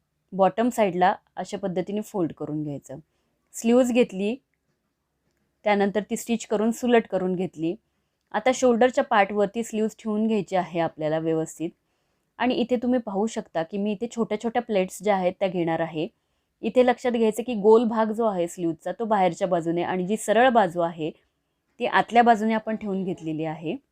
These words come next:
फ्रॉकला फिटिंग केल्यानंतर खूप छान आणि सुंदर असा आपला फ्रॉक दिसत आहे. तुम्ही पाहू शकता, अगदी खूप कमीत कमी खर्चात आणि कमीत कमी वेळेत आपण हा फ्रॉक बनवलेला आहे, जो की संक्रांती स्पेशल आहे.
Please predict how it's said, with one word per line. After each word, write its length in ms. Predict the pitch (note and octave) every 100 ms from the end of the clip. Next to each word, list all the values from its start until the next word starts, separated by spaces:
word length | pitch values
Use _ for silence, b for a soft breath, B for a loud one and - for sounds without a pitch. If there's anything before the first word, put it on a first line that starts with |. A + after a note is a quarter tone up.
| _ _ _ _ _ _ _ _ _
फ्रॉकला 360 | - A3 A#3 C4
फिटिंग 340 | B3 G3+ B3+
केल्यानंतर 520 | - G#3 G3+ F3+ F#3 G#3+
खूप 180 | B3 A#3
छान 220 | - G#3+
आणि 160 | G3+ G#3+
सुंदर 320 | - G3+ G3
असा 200 | A3 G#3
आपला 200 | G#3 G3 G#3
फ्रॉक 320 | - E3+ E3
दिसत 320 | G3 F#3 F#3
आहे. 240 | F3+ E3+ E3 - _ _ _ _ -
तुम्ही 140 | G#3+
पाहू 280 | G#3+ F#3 G#3
शकता, 400 | G#3+ G#3+ _ F3 A#3 _ _ -
अगदी 320 | F#3 F3 B3 B3
खूप 240 | C4 C4 _ _ _ _ _ -
कमीत 280 | A3 C4 -
कमी 180 | C4 B3+
खर्चात 320 | A#3+ F#3 G#3 G3
आणि 120 | G3
कमीत 260 | F#3+ F#3+ A3+ -
कमी 160 | A#3
वेळेत 260 | A3 G3+ G3+
आपण 200 | G3 G#3+
हा 120 | G#3
फ्रॉक 260 | A#3+ G3+ F#3
बनवलेला 460 | F3+ F3+ E3+ F3 E3+
आहे, 200 | F3+ F3
जो 100 | G#3
की 120 | C4+
संक्रांती 520 | B3+ F#3 E3+ E3+ A3
स्पेशल 380 | A3 F#3+ F#3+ E3
आहे. 320 | D3+ E3 D3+